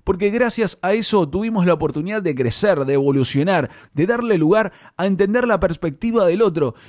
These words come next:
y compartir en este caso la visión de juego de cada uno por el bien común, por el bien del equipo. Es el momento de abrazar esos conflictos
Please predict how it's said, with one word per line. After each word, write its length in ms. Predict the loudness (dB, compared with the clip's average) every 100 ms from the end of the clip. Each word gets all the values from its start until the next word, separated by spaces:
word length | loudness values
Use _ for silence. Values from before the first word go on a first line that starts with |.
| -10
y 80 | -2
compartir 480 | 0 0 -2 -2 -2
en 80 |
este 160 | -2 -2
caso 440 | -2 0 2 2 0
la 180 | 0 2
visión 380 | 0 -2 -2
de 80 | -2
juego 360 | -2 -2 2 2
de 120 | 2
cada 240 | 0 2 2
uno 340 | 2 0 -2 -6 _
por 160 | 0 2
el 140 | 2
bien 220 | 0 0
común, 420 | 0 0 0 -2 -8 _
por 160 | -2 0
el 100 | 0
bien 380 | 2 0 0 -4
del 160 | 0
equipo. 540 | 0 2 -2 -2 -12 _ _ _ _ _
Es 180 | -2 0
el 80 | 0
momento 400 | 0 -2 0 4
de 80 | 4
abrazar 600 | 4 2 0 -2 -4 -6
esos 260 | -4 0 0
conflictos 640 | 0 0 -4 -2 -2 -2